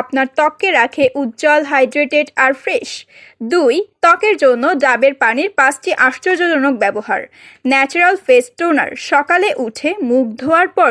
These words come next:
যদি ডাবের পানি স্প্রে করেন, তাহলে আপনার স্কিন টোন হবে আরও ইভেন ও রিফ্রেশড। অ্যাকনে দূর করতে। ডাবের পানিতে থাকা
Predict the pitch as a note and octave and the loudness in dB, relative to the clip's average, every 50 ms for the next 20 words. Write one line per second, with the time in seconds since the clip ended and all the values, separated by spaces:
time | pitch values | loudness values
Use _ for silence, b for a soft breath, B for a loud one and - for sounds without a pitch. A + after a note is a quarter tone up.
0 | A#3 A3+ A#3+ A#3+ A3 B3+ G#3 B3+ A3 A3 A#3+ D#4+ E4+ - - D4+ D4 D4 D4+ D4 | 2 0 0 -2 -2 -2 -2 0 0 0 0 -2 -2 0 0 0 2 2 0 -2
1 | - - - E4+ F4 - - F4+ E4 C#4 A3+ A3 - A#3 A#3 C4+ C4+ C4+ B3 A#3+ | -4 -4 -4 -4 -2 0 2 2 2 2 0 -2 -4 -4 -2 0 0 0 0 0
2 | B3 - C4 C4 C4 C4 - - - E4 F4 F4+ F4 - F4+ F#4 F4 - - E4+ | -2 -2 -4 -4 -4 -6 -8 -8 -8 -6 -6 -4 -4 -4 -4 -4 -4 -4 -4 -2
3 | C#4 A3 - - - - G#3+ G#3+ A3+ A3+ - - A#3+ A#3+ A3 G#3 B3+ E4 G#4 - | -2 -2 -4 -4 -2 -2 0 2 0 0 -2 -4 -6 -8 -4 -2 -2 -2 -2 -2
4 | - B3 A#3+ D#4 - - _ D#4 C4 B3+ - - - D4+ - - - - - B | -2 0 0 0 -2 -6 _ -6 -6 -6 -6 -4 -2 -2 -2 -4 -8 -18 -20 B
5 | B B B B B B - E4 F4+ F4+ F#4 F4+ D#4 B3+ B3 A#3 - - G#3+ G#3 | B B B B B B -2 -2 -2 0 -2 0 0 0 0 -2 -2 -2 -4 -4
6 | - - F3+ - B B B B B B - G#3+ C4+ B3+ B3 B3 F4 A4 - D#4 | -4 -6 -8 -8 B B B B B B -4 -2 0 0 0 2 0 2 2 2
7 | C4+ C4+ C4+ C4+ C#4 C4+ C#4 C4+ A#3 A3+ - A#3+ | 2 2 0 -2 -2 -2 0 -2 -2 0 2 0